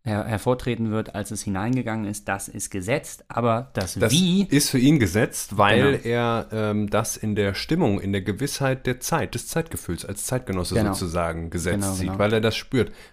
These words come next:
Speaker 2: Dieses Gefühl beschreibt er, ne?
Speaker 1: Genau, und das wollte ich eben auch, darauf wollte ich hinaus, nämlich, äh, wie sich sozusagen das Lebensgefühl angesichts des Krieges wandelt,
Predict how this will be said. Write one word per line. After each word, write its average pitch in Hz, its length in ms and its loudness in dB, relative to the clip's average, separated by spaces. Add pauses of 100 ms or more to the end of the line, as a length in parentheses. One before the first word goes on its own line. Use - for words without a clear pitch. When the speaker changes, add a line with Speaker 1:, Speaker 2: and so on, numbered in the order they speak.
(180)
Speaker 2:
Dieses 120 180 0
Gefühl - 240 -4
beschreibt - 460 -8
er, 85 80 -4
ne? 113 100 -4 (240)
Speaker 1:
Genau, 135 240 8
und 123 100 6
das 131 200 4
wollte 127 180 2
ich 123 140 -6
eben 113 240 -2
auch, 107 240 -2
darauf 104 300 -4
wollte 107 140 -6
ich 98 60 -10
hinaus, 107 480 -4
nämlich, 113 340 -2
äh, 113 280 -8
wie 110 80 -4
sich 110 140 -8
sozusagen 113 360 -4
das 98 160 -4
Lebensgefühl 131 640 -2
angesichts 113 520 -2
des 101 200 -6
Krieges 110 560 -4
wandelt, 156 460 0